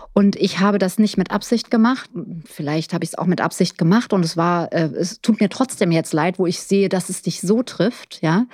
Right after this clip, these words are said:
Und ich kann aber dadurch, dass ich eine gesunde Scham empfinde, Scham gibt mir immer den Hinweis darauf, dass ich eine Grenze übertreten habe. Ja, und das kann ich empfinden, wenn ich dieses Gefühl,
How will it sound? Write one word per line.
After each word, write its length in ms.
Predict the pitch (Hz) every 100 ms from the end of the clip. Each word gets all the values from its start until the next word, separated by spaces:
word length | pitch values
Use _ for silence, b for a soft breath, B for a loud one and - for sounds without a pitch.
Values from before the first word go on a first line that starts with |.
| B B B B B B -
Und 300 | 208 202 -
ich 160 | 202
kann 280 | - 208 247
aber 260 | - 202 196
dadurch, 340 | 185 196 202
dass 160 | 196 190
ich 160 | 190
eine 220 | - 190 185
gesunde 400 | 180 214 240 220
Scham 340 | - 202 220
empfinde, 560 | 190 196 - 254 247 196
Scham 400 | - 190 220 220
gibt 220 | 226 214
mir 80 | 180
immer 160 | 233
den 120 | 214
Hinweis 380 | 202 226 220 202
darauf, 300 | 196 196 202
dass 120 | 196
ich 140 | 190 -
eine 140 | 175
Grenze 340 | 175 160 180 -
übertreten 600 | 165 - 170 156 147 147
habe. 340 | 143 151 160 - B B B B B
Ja, 220 | 160 190
und 480 | - 180 180 180 -
das 180 | 180 -
kann 200 | 226 262
ich 200 | 262 -
empfinden, 920 | 208 - - 254 285 - 185 220 233
wenn 220 | 196 202
ich 340 | - 208 - - -
dieses 340 | 202 190 -
Gefühl, 760 | 190 - 233 233 240 240 226